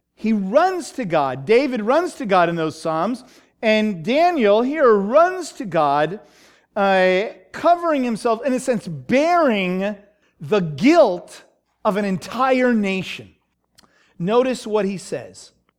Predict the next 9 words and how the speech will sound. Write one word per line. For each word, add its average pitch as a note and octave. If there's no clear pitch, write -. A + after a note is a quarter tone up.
in E3+
verse E3+
five. C#3
"We B3
have F#3+
sinned, A#2
committed A3+
iniquity, D3
acted A#3+